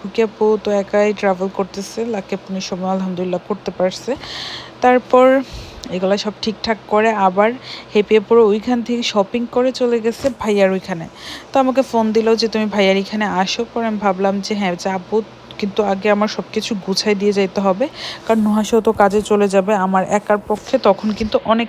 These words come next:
কঠিন হয়ে যাবে। থাকাকালীনই দুজন মিলে তাড়াতাড়ি করে করে ফেললাম। আবার অনেকে বলতে পারেন, "দেয়ালে কেন আপু লাগাচ্ছেন?" আমরা যে ট্যাপগুলো ইউজ করতেছি দেয়ালে, এগুলো হচ্ছে দেয়ালের জন্য, কালারের কোনো প্রবলেম হয় না। কিন্তু খুকিয়াপুর যে বাসা, এই বাসায় ল্যান্ডলর্ড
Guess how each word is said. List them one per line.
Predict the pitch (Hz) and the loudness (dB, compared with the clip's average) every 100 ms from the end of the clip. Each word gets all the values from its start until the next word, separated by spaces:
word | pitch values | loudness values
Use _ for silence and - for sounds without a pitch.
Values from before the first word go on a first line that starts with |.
| - | 0
কঠিন | 220 208 202 | 0 2 0
হয়ে | 202 190 | 0 0
যাবে। | 185 175 240 | 0 0 -2
থাকাকালীনই | - 214 208 196 208 | -2 -4 -2 -4 -4
দুজন | 220 196 202 | -6 -6 -4
মিলে | 202 196 214 | -2 -2 -2
তাড়াতাড়ি | 226 196 185 196 | 0 0 0 -4
করে | 190 196 | -6 -8
করে | 196 185 190 - | -2 -2 -2 -4
ফেললাম। | 185 214 262 | -4 -4 -6
আবার | 202 208 | -4 0
অনেকে | 220 233 220 | 0 0 -2
বলতে | 233 226 226 | 0 0 0
পারেন, | 214 214 220 208 | 0 0 0 0
"দেয়ালে | 202 202 202 | 0 0 0
কেন | 202 202 | -2 -2
আপু | 196 196 | -2 -2
লাগাচ্ছেন?" | 196 190 196 190 - 233 - - - - | -2 -2 -4 -6 -10 -12 -12 -16 -18 -6
আমরা | 202 202 208 - - - | -4 -2 -4 -6 -20 -16
যে | - 214 233 | -2 0 0
ট্যাপগুলো | 220 202 180 - 208 | 0 -2 0 -2 -2
ইউজ | 196 196 | 0 -2
করতেছি | 202 220 196 208 233 | -4 -6 -6 -6 -4
দেয়ালে, | 190 190 190 180 - | 0 0 0 -2 -4
এগুলো | 175 165 202 208 | -6 -2 0 0
হচ্ছে | 202 - 208 | -2 -4 -2
দেয়ালের | 196 190 196 180 | 2 2 0 -2
জন্য, | 196 190 208 202 - | -4 -4 -4 -8 0
কালারের | 190 196 196 196 | 2 2 0 0
কোনো | 208 196 | -2 0
প্রবলেম | 220 202 208 208 | 2 2 2 0
হয় | 196 175 | 0 -2
না। | 196 262 - - - | -4 -6 -14 -18 -12
কিন্তু | - 226 | -4 -4
খুকিয়াপুর | 233 208 - 254 - 247 208 | -2 -4 2 2 4 -2 0
যে | 233 | 0
বাসা, | 190 196 202 - 208 | 4 2 2 -2 -2
এই | - 208 214 | 2 2 2
বাসায় | 196 208 208 - 214 214 | 2 2 0 0 2 2
ল্যান্ডলর্ড | 202 190 190 190 202 214 | 2 0 0 2 2 2